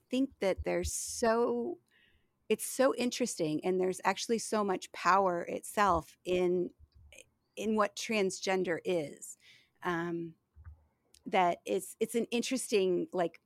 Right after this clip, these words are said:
like, back and forth kind of moment, because, you know, if you think about the fascist project as normalization,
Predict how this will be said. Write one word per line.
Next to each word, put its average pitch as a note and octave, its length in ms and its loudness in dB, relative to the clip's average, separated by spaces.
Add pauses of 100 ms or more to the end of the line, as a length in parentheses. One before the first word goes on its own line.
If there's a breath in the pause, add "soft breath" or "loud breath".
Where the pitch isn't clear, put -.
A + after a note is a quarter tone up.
(140)
like, F3 260 -4
back E3+ 220 2
and D#3+ 140 -2
forth D#3+ 380 -2
kind F#3 200 -2
of F3 80 -2
moment, F3+ 420 -2 (420 loud breath)
because, G3+ 840 -2
you A3 100 0
know, F#3 100 4
if G3+ 140 -2
you G#3 60 -4
think A#3+ 200 0
about E3+ 500 4
the E3+ 260 0
fascist F3+ 360 -4
project F#3 440 2
as E3+ 160 -4
normalization, F3+ 1000 0